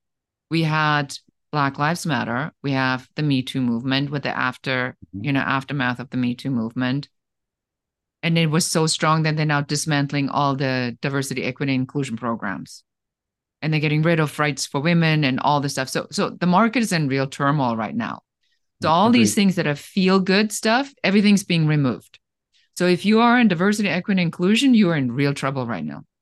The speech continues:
Speaker 1: 'Cause nobody cares. That's just not where the market is going. So before covid, I was speaking about women leadership and I'm keynoting and I'm in Silicon Valley and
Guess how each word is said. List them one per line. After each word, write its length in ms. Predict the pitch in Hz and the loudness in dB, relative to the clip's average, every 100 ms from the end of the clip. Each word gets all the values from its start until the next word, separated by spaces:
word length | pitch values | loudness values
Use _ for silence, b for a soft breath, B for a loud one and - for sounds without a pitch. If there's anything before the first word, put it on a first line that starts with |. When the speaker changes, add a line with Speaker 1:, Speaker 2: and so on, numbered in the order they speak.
| _ _ _ _ _ _ _ _ _ _ _ - | _ _ _ _ _ _ _ _ _ _ _ -4
Speaker 1:
'Cause 140 | 165 | 2
nobody 300 | 170 160 165 | 2 2 0
cares. 400 | - 113 117 - _ _ _ _ _ _ - | -2 -8 -8 -16 _ _ _ _ _ _ -6
That's 140 | 175 | -2
just 200 | 196 165 | 0 2
not 200 | 170 160 | 2 2
where 80 | 165 | 2
the 80 | 160 | 0
market 300 | 156 143 147 | 0 0 -2
is 160 | 160 | -6
going. 340 | - 117 - - _ _ _ _ _ - | -4 -4 -6 -14 _ _ _ _ _ -4
So 60 | 185 | 0
before 400 | 208 277 302 285 | 0 0 0 2
covid, 420 | 214 180 185 175 | 0 2 2 0
I 80 | 160 | 0
was 160 | 151 | -2
speaking 400 | - 180 151 160 | -2 -4 -2 -2
about 260 | 151 143 143 | 0 0 0
women 280 | 147 147 127 | 0 0 0
leadership 560 | 135 135 147 143 127 | -2 -2 -2 -2 -2
and 100 | 117 | -4
I'm 120 | 117 | -4
keynoting 600 | 120 165 156 139 139 135 | -6 -4 -2 -2 0 -2
and 140 | 131 113 | -2 -2
I'm 100 | 113 | -2
in 60 | |
Silicon 420 | 117 127 117 123 127 | -4 -6 -6 -6 -2
Valley 420 | 143 139 139 131 | -2 0 -2 -2
and 240 | 117 117 | -2 -4